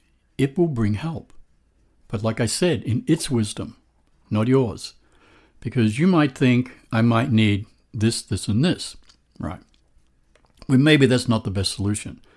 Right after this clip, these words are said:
I mean, I found that many times in my life, for sure. So it will bring what it thinks is the best solution for you.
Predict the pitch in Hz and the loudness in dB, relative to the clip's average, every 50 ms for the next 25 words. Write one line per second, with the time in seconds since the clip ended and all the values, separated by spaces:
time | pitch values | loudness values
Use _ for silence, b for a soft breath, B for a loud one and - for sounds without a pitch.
0 | b b b b b b b _ - 113 123 143 139 - 151 135 123 120 110 107 | b b b b b b b _ 0 0 2 2 2 2 2 2 2 2 2 2
1 | 101 104 107 104 101 95 - 107 92 90 90 87 98 90 92 98 92 92 95 - | 2 2 2 2 2 0 -2 -2 -4 -4 -4 -4 -6 -6 -6 -8 -12 -16 -18 -20
2 | - - _ _ _ _ _ - 104 - - 117 110 101 - - B B B B | -20 -20 _ _ _ _ _ -16 -14 -8 -4 -4 -4 -4 -6 -10 B B B B
3 | B B B B B B B B B B B - - 160 147 - - 208 - 240 | B B B B B B B B B B B -8 -6 -4 -2 0 0 0 2 2
4 | 226 208 160 147 139 135 127 127 131 143 139 B B B B - - 131 127 147 | 2 2 2 2 4 6 6 6 4 4 0 B B B B -6 -4 -2 0 -2
5 | 165 - - - 123 117 123 120 - - - - 107 104 - 123 113 117 110 - | -2 -2 0 0 2 2 2 0 -2 -4 -4 -4 -4 -2 -2 -2 -2 -4 -4 -4
6 | - 135 123 117 107 - - 107 104 - - 123 170 196 160 - - | -4 -2 0 0 0 0 -2 -2 -2 -2 0 0 0 0 0 -2 -6